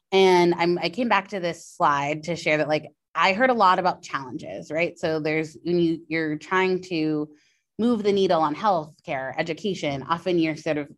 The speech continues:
learning things like the kids that we're working with in this school aren't learning to read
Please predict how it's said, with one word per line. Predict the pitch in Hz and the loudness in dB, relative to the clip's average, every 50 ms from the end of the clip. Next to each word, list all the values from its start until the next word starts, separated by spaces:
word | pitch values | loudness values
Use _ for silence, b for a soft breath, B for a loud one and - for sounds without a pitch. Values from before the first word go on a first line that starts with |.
| - | -8
learning | 151 160 185 190 202 208 208 202 196 | -4 0 2 2 4 4 2 2 2
things | 190 175 180 180 170 165 | 2 2 2 2 2 0
like | 175 151 151 151 151 151 - - _ _ _ _ _ _ _ _ _ _ _ _ _ _ - | -2 -2 -2 -4 -4 -6 -10 -20 _ _ _ _ _ _ _ _ _ _ _ _ _ _ -6
the | 180 | -6
kids | 175 - 233 220 214 202 208 | -2 2 4 2 2 2 0
that | 202 226 - | 0 0 2
we're | 220 220 214 214 208 | 2 2 2 4 4
working | 214 220 214 240 226 220 214 | 2 0 0 0 -2 0 0
with | 214 208 208 208 208 202 | 2 0 0 -2 -4 -4
in | 196 196 202 | -4 -2 -2
this | 196 196 196 196 - | 0 -2 -2 -4 -6
school | - 214 208 208 202 190 - 208 | -4 0 0 0 0 -2 -2 0
aren't | 196 196 196 185 | 0 2 2 0
learning | 190 190 190 190 196 190 | 0 0 0 0 0 0
to | 202 233 | -2 -4
read | 233 262 254 240 226 185 180 175 | -4 -2 -2 0 0 2 0 0